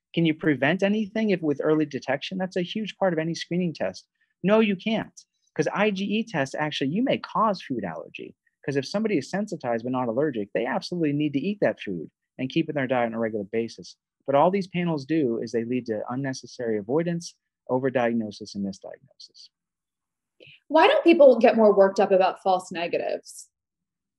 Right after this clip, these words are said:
Speaker 1: We don't see many false negatives. That's the, that's the
Speaker 2: Really?
Speaker 1: thing. Yeah, yeah. So the negative predictive value is very, very high. Um, now, that being said, this is why, again, you can't just rely on some at-home test to diagnose anything.
Speaker 2: Right.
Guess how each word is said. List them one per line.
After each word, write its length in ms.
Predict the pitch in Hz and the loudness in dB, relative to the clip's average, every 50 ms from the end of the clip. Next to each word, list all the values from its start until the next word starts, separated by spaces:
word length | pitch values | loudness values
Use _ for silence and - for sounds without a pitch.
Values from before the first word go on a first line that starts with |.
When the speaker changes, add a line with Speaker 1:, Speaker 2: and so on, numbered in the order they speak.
| _ _ _ _ - | _ _ _ _ -4
Speaker 1:
We 80 | 143 156 | 0 0
don't 100 | 170 175 170 | 2 0 0
see 160 | - 196 214 | 0 0 0
many 200 | 233 226 208 165 | 0 0 0 0
false 280 | - 127 113 107 - - | 0 0 0 0 -2 -6
negatives. 500 | 104 101 95 90 92 - - - - - _ _ - | -8 -8 -8 -10 -12 -14 -18 -20 -20 -20 _ _ -4
That's 200 | 139 135 135 - | -4 -4 -2 -2
the, 80 | - 143 | -2 2
that's 80 | 214 262 | 4 6
the 180 | 339 427 466 440 | 8 8 10 10
Speaker 2:
Really? 220 | 277 214 185 180 175 180 | 10 8 8 6 6 2
Speaker 1:
thing. 240 | - 113 107 101 - _ 135 | -4 -6 -12 -16 -12 _ -2
Yeah, 240 | 151 165 160 135 117 - _ _ _ - | 0 2 0 0 -4 -8 _ _ _ -4
yeah. 200 | 131 139 143 131 120 | 0 0 0 0 0
So 220 | - - 135 127 | 0 0 2 2
the 100 | 127 127 | 2 4
negative 400 | 127 139 147 165 180 175 170 - | 4 6 6 6 6 4 2 2
predictive 320 | - 147 160 156 - 151 127 | 2 0 0 2 0 0 2
value 320 | 123 117 113 110 107 107 | 2 4 4 2 2 0
is 120 | 104 101 98 | -2 -2 -2
very, 260 | 117 113 123 127 123 | 0 2 2 2 2
very 200 | 120 117 117 113 | 2 0 -2 -2
high. 360 | 110 113 110 107 90 87 85 _ _ _ _ _ _ _ _ _ _ _ _ - | -6 -6 -6 -6 -6 -8 -12 _ _ _ _ _ _ _ _ _ _ _ _ -6
Um, 280 | 110 110 107 107 107 | -4 -2 -2 -2 -2
now, 160 | 113 147 143 147 | 2 4 4 6
that 200 | 165 180 185 180 | 6 6 4 4
being 240 | 196 185 170 165 156 | 4 4 4 2 0
said, 360 | - - 226 240 208 165 151 | -2 0 4 6 6 6 6
this 180 | 156 160 - - | 2 -2 0 -2
is 120 | 156 147 | -8 -6
why, 320 | 156 139 147 170 170 156 147 | -4 -2 2 2 2 2 2
again, 360 | - 135 131 160 175 165 143 | 0 -2 -4 -2 -2 0 0
you 80 | 131 131 - | -2 -2 -4
can't 160 | - 143 139 | -6 -8 -6
just 180 | - 131 - - | -8 -10 -8 -4
rely 240 | 131 120 120 123 123 | -2 0 0 0 0
on 180 | 117 117 117 | 0 -2 -4
some 260 | 117 - 131 120 117 113 - | -6 -6 -6 -4 -4 -4 -2
at-home 400 | 120 123 123 - 123 117 104 107 - | -4 -4 -4 -4 -6 -8 -8 -8 -8
test 260 | - 131 131 - - | -8 -8 -10 -10 -10
to 60 | 117 | -8
diagnose 480 | 113 110 101 101 107 113 127 139 - - | -6 -6 -4 -4 -4 -6 -6 -6 -8 -10
anything. 380 | 104 95 95 - - - 92 | -10 -8 -8 -8 -8 -8 -8
Speaker 2:
Right. 60 | 92 | -10